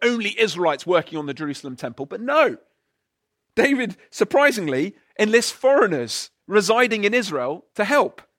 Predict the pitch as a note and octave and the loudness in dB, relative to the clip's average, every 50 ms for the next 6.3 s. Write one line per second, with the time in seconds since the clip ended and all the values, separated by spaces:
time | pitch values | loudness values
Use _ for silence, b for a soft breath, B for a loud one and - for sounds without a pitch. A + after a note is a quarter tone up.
0 | _ _ _ _ _ _ _ _ _ _ G3+ G#3+ G#3 - - G3 G#3+ C#4 D4+ B3+ | _ _ _ _ _ _ _ _ _ _ -4 -4 -4 -4 -4 -2 0 2 2 0
1 | G3+ D#3+ D3+ C#3+ C#3+ - G3+ G#3 G3 - - G#3+ A3 G#3 G3 G3+ G3 - - A3 | 0 -2 -2 -2 -2 0 0 0 0 -2 -2 0 0 2 2 2 0 0 -2 -4
2 | G#3 G#3 G#3+ G#3 - - D#4 - - - - G3+ F#3+ F#3+ - - - C4 B3+ A#3 | -2 -4 -6 -8 -6 -6 -6 -6 -4 -6 -6 -6 -6 -6 -6 -4 -4 -2 -2 0
3 | A3 F3 E3 D3 C3+ C#3 - - E3+ D#3+ D#3 - - - - A3 A3 G#3+ G3 F3 | -2 0 0 -2 -2 -2 -6 -8 -8 -8 -10 -14 -12 -6 -4 -2 0 0 0 0
4 | D3+ - E3+ E3+ E3+ - - - - A3+ A#3+ A3+ F3 C3 G2+ G2+ G#2+ b b b | -2 -4 -6 -8 -8 -8 -8 -6 -4 -2 -2 -2 -4 -6 -10 -14 -16 b b b
5 | b b _ F3+ F#3+ F#3 F#3+ G3 F3 - A3+ - F#3 F#3+ F#3+ A3 A3 - C#3 B2+ | b b _ -20 -12 -10 -10 -8 -6 -8 -8 -8 -6 -4 -2 -2 -2 -4 -6 -6
6 | G#2+ - - - - | -4 -4 -6 -6 -10